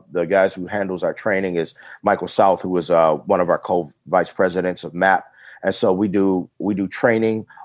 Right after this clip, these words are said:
all year round for people to get certified as a professional photographer. And we've had many come through, um, pass the test, and we have a lot that are waiting to take the, the, uh, the second portion of that test, which is the image submission. Uh, we have had a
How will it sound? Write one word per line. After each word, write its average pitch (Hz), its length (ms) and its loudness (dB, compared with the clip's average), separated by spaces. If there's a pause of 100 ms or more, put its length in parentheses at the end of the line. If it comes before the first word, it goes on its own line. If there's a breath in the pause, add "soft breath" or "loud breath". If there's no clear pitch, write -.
all 104 180 6
year 104 160 2
round 98 360 2
for 90 140 -12
people 90 340 -6
to 87 100 -10
get 80 180 -6
certified 101 600 2
as 87 140 -2
a 82 60 -12
professional 85 520 -8
photographer. 95 680 0 (240 loud breath)
And 82 80 0
we've 92 180 2
had 85 220 0
many 117 400 2
come 107 260 -2
through, 101 420 2 (280 loud breath)
um, 87 200 2
pass 98 320 0
the 80 80 -12
test, - 540 -2
and 85 300 0
we 98 140 -2
have 92 180 2
a - 20 -2
lot 101 340 2
that 95 120 0
are 85 40 0
waiting 90 240 0
to 85 60 -6
take 90 220 -2
the, 85 160 -2 (340 loud breath)
the, 87 220 2
uh, 67 360 0 (280)
the 90 100 -2
second 113 400 0
portion 104 360 0
of 87 120 -2
that 90 160 0
test, 95 240 -2
which 90 180 -6
is 82 80 -16
the 80 180 -6
image 101 320 0
submission. 101 560 0 (240 loud breath)
Uh, 92 140 4
we 107 160 2
have 101 420 4
had 101 400 2
a 87 100 -4